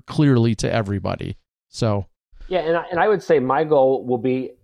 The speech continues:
Speaker 2: to be as transparent as possible. If there is a change or if there's not a change, I will want to try to give as much information as we can and why that decision was made. I'm sure that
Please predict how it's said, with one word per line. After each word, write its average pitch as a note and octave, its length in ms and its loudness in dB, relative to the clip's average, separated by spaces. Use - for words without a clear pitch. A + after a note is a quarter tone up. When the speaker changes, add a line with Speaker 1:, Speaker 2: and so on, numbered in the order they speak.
Speaker 2:
to A#2+ 80 -8
be C3 160 0
as A#2 160 0
transparent B2 680 0
as G2+ 60 -18
possible. B2 560 -2
If D3 180 0
there B2 160 2
is D3+ 160 2
a E3 120 4
change E3+ 600 -2
or C#3+ 160 2
if C3 120 0
there's D3 180 2
not C#3+ 240 2
a C3 80 -2
change, A2 580 -4
I C#3+ 180 2
will D3+ 300 2
want C3+ 360 0
to A#2 100 -10
try B2+ 400 2
to A#2+ 580 -2
give D3 240 -2
as C3 140 -2
much C#3 260 -2
information C3 600 -2
as A2 160 -2
we B2+ 140 -2
can C3 400 -2
and G#2+ 200 -4
why A#2+ 260 4
that B2 220 0
decision B2 360 -4
was G#2+ 140 -4
made. B2+ 260 2
I'm A2+ 140 -2
sure D3+ 300 0
that C#3+ 220 0